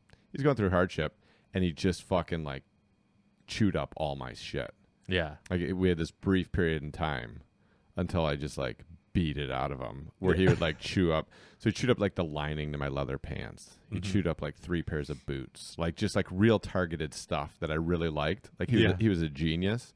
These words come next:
Speaker 2: Yeah.
Speaker 1: 'Cause he, like, all the stuff that I didn't care about, like, could be there all day, and he would never fuck it up. But if it was
Speaker 2: Yeah.
Speaker 1: something that I, like, I really cared about, he would know.
Speaker 2: Yeah.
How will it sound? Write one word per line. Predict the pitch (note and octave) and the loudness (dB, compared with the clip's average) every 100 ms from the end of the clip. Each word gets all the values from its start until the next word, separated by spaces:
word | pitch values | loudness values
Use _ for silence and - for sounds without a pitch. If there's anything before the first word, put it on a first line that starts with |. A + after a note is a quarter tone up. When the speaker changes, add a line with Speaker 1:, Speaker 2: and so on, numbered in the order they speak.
| - | -2
Speaker 2:
Yeah. | A2+ G2 F#2+ F#2 - | 0 0 -4 -8 -4
Speaker 1:
'Cause | G2 | 0
he, | G#2+ G2+ | 2 4
like, | F2 E2 _ _ _ _ _ | 2 0 _ _ _ _ _
all | - G2+ | 2 4
the | F#2 | 4
stuff | - F2+ | 0 0
that | E2+ | 0
I | D#2+ | 0
didn't | D#2+ | -2
care | - D2+ | -4 -2
about, | C#2+ D#2 - | 0 0 0
like, | D2 | -4
could | E2+ C#2+ | -6 -6
be | C#2 | -6
there | B1+ - | -6 -6
all | B1 | -8
day, | - | -8
and | A#1+ | -8
he | D2 | -8
would | C2+ | -8
never | D2 C2+ B1+ | -6 -8 -8
fuck | B1+ - C2 - | -12 -10 -8 -8
it | |
up. | B1+ - - | -8 -10 -6
But | D#2+ | -2
if | |
it | D#2+ | 0
was | E2 | 2
Speaker 2:
Yeah. | |
Speaker 1:
something | F#2 E2+ | 0 0
that | D2 | -2
I, | |
like, | C#2+ C#2+ | -4 -4
I | |
really | D2 D#2 D2+ | -2 0 -2
cared | - D2+ D2 | -2 -2 0
about, | D#2 B1+ | 0 -2
he | E2 C#2 | -4 -4
would | B1 B1 | -6 -10
know. | A#1 G1+ - - - | -12 -12 -14 -16 -10
Speaker 2:
Yeah. | - G1+ | -10 -10